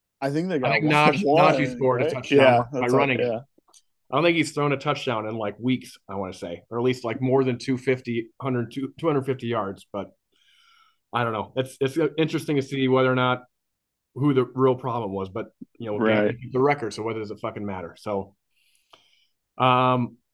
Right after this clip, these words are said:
Speaker 2: Houston at home laying three against the Broncos. I'm taking the Texans here. I think they're gonna try and,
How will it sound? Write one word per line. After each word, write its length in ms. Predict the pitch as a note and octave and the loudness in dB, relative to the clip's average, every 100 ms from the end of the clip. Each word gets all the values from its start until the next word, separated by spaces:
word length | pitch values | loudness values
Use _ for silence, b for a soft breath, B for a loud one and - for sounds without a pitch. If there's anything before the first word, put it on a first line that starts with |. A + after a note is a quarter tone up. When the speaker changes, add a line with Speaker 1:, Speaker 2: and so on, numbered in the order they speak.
| - | -10
Speaker 2:
Houston 460 | C3 G3 F#3+ E3+ | -2 0 2 2
at 80 | D#3+ | 2
home 300 | D3 D3+ D3+ | 2 2 2
laying 300 | D3 D3 C#3 | 0 0 -2
three 560 | C#3+ D3 D3+ D3 D3 D3 | -4 0 2 2 0 -4
against 300 | B2 C3 B2+ | -4 -4 -4
the 60 | B2 | -4
Broncos. 640 | B2+ C3 C3 C#3 C3 B2+ - | 0 2 2 2 4 2 -2
I'm 140 | C3 | -2
taking 320 | C3+ C#3+ C#3 B2+ | 0 -2 0 0
the 180 | B2 B2 | -2 -2
Texans 440 | C#3+ C3+ - B2+ C3 | -4 -4 -4 -8 -2
here. 180 | C3+ B2+ | 2 2
I 80 | |
think 180 | B2+ C3+ | 0 -4
they're 100 | C3 | -4
gonna 160 | C3 B2+ | -2 -4
try 280 | C3+ C3 B2+ | -2 0 0
and, 160 | A2+ | -2